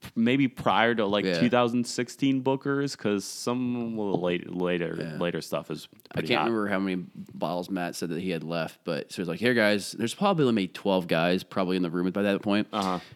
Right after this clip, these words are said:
Speaker 2: and it grew to, like, probably around thirty back when we were actually drinking by the stills, or still. And he's like, "Yeah, just, you know, light pours," and people are just, like, dropping in, like, two ounces. <laughs> Like, it's nothing.
Speaker 1: Oh my God.
Speaker 2: And I'm like, I, I, A, I was driving, but I also wanted to be, uh,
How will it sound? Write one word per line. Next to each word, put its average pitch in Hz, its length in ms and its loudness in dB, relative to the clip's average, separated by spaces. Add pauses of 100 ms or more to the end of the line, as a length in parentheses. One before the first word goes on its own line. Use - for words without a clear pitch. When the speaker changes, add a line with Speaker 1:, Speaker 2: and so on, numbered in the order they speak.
(120)
Speaker 2:
and 92 100 -2
it 90 40 0
grew 92 180 0
to, 87 40 -4
like, 78 320 -4
probably 98 320 2
around 82 280 -2
thirty 76 540 -4 (120)
back - 180 -6
when 82 160 -4
we 95 80 -2
were 104 60 4
actually 90 380 -2 (220)
drinking 92 200 -2
by 78 80 -2
the 82 80 -4
stills, 85 420 -2 (500)
or - 60 -8
still. 76 320 0 (200)
And 95 580 4 (440)
he's 104 180 -4
like, 113 100 2
"Yeah, 202 140 8
just, 170 260 0
you 180 60 8
know, 160 60 6
light 165 180 6
pours," 135 480 6
and 92 100 -2
people 92 200 -8
are - 20 -2
just, - 120 -6
like, - 120 -10 (100)
dropping 120 400 6
in, 120 140 6
like, 113 180 4
two 135 240 4
ounces. 147 320 6
<laughs> 147 60 4
Like, 214 160 6
it's 220 160 2
nothing. 156 460 4
Speaker 1:
Oh 101 80 2
my 95 60 4 (120)
God. 98 260 6
Speaker 2:
And 127 300 6
I'm 123 240 4
like, 82 140 -4 (140)
I, 123 40 2
I, - 80 2
A, 127 160 4
I 120 60 6
was 113 160 0
driving, 104 400 2
but 98 60 2
I 98 60 2
also 98 200 -2
wanted 92 220 0
to 82 60 -8
be, 87 280 0
uh, 80 320 -4